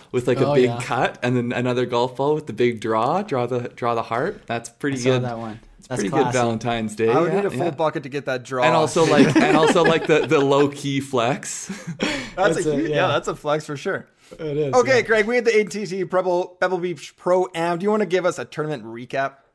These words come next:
Speaker 1: Yep. So real quick, uh, you know, the week kinda got flipped on its head when D J pulled out. Uh, Patrick Cantley became the favorite, uh, showed why in round one. He came out hot, uh,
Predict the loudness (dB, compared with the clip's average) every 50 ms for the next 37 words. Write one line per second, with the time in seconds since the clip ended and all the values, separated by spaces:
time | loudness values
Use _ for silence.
0 | _ _ _ _ -2 -2 -2 -2 -6 -12 -8 -2 2 2 4 4 4 4 2 2
1 | 0 2 4 4 4 2 0 -2 0 2 4 4 4 4 2 2 0 0 0 2
2 | 2 2 2 2 0 -2 -4 -2 -2 0 0 2 2 0 0 0 -2 -4 -4 -2
3 | 0 0 0 0 -2 -6 -6 -2 -2 0 0 0 -2 -2 -4 -4 -6 -8 -2 0
4 | 0 0 0 -2 -2 0 0 2 2 2 2 2 2 2 2 0 0 -2 -2 0
5 | 0 -2 -4 -4 -4 -4 -4 -4 -4 -6 -10 -6 -6 -4 -4 -2 -2 -4 -4 -4
6 | -4 -4 -2 -4 -2 -2 -4 -4 -2 0 0 2 0 0 2 2 2 2 0 -6
7 | -16 -20 -20 _ _ -4 -2 -2 -2 -2 -2 0 2 2 2 2 0 -2 0 0
8 | 0 2 2 2 2 2 0 0 0 0 0 0 0 0 0 0 0 -2 -2 -4
9 | -4 -4 -2 -4 -4 -6 -8 -12 -10 -6 -4 -4 -2 0 0 0 0 0 -2 -4
10 | -6 -14 -20 -20 -20 -14 -12 -8 -4 -4 -4 -4 -4 -8 -10 -18 _ -20 _ _
11 | _ -2 0 0 2 2 0 -2